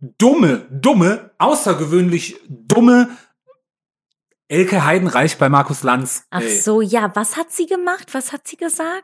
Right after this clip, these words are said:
Speaker 1: Oh Gott. Naja, komm, komm, das hängen wir jetzt noch hier hinten dran. Hier so ein bisschen so die, die letzte Politik-Sau, die durchs Twitter-Dorf getrieben wurde.
Speaker 2: Wer ist sie?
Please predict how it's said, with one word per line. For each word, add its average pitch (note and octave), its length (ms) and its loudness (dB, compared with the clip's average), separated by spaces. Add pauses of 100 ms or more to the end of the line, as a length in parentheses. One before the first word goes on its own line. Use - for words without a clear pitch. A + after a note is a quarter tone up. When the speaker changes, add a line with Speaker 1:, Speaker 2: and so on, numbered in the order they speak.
Speaker 1:
Oh G#3+ 80 -20
Gott. - 380 -18
Naja, E3+ 220 0
komm, C3+ 240 -6
komm, F3 180 2
das F#3+ 140 0
hängen A#3 160 2
wir F#3 80 2
jetzt - 160 -4
noch C#3+ 120 -6
hier D#3+ 160 -2
hinten D3 260 -4
dran. E3 300 -2
Hier D#3 140 -8
so D3 80 -10
ein C3+ 80 -12
bisschen C#3+ 380 -12
so C3 140 -10
die, B2+ 240 -4
die B2+ 100 -4
letzte C#3 300 -2
Politik-Sau, C3+ 840 -2
die C3+ 100 -4
durchs C3+ 240 -6
Twitter-Dorf C3+ 480 -8
getrieben C3 440 -16
wurde. B2+ 260 -2
Speaker 2:
Wer D4 260 4
ist - 400 -2
sie? F4 160 -2